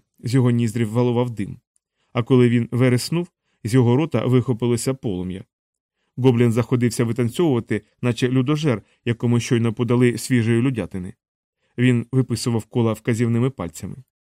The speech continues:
В повітрі замиготіли блідо-помаранчеві кільця. Він змахнув ними на одноокого, і ті опустилися навколо приземкуватого чорношкірого чоловічка. Гоблін загавкав на кшталт тюленя. Кільця поменшали.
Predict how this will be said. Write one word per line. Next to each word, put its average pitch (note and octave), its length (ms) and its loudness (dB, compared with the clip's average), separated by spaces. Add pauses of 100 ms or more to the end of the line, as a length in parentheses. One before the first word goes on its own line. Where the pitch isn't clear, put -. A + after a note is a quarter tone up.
(100)
В - 60 -20
повітрі B2 480 2
замиготіли A#2+ 720 2 (200)
блідо-помаранчеві A#2+ 880 -2
кільця. - 480 -10 (360)
Він D#3+ 180 -2
змахнув B2+ 420 -2
ними A2+ 220 0
на A2+ 120 -2
одноокого, A#2 680 -4 (280)
і A#2+ 100 -2
ті A3 140 -4
опустилися C3 720 -4
навколо A#2+ 480 -2 (240)
приземкуватого A#2 800 -2
чорношкірого A#2 720 -4
чоловічка. B2 640 -6 (640)
Гоблін A#2 360 2
загавкав A#2 480 0
на A#2 100 -4
кшталт A#2 320 -4
тюленя. G2 420 -4 (560)
Кільця E3 340 -2
поменшали. G2 600 -8